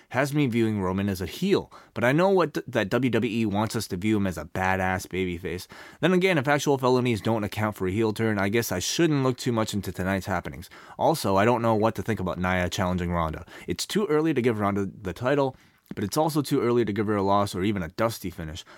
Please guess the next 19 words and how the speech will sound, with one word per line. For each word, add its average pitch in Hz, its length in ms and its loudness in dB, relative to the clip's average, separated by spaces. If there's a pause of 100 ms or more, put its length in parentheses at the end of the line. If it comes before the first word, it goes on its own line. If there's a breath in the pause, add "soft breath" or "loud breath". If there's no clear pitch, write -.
(100)
I 156 80 4
haven't 156 180 2
watched 127 300 2
Raw 113 220 4
in 92 180 -2
three 123 280 4
or 92 160 0
so 101 240 0
weeks 95 280 0
and 87 120 -6
came 110 240 -4
back 101 240 0
after 92 200 -4
hearing 101 240 -2
about 95 240 -2
that 87 180 -2
bizarre 104 380 0
Lashley 98 360 0
interview. 87 300 -2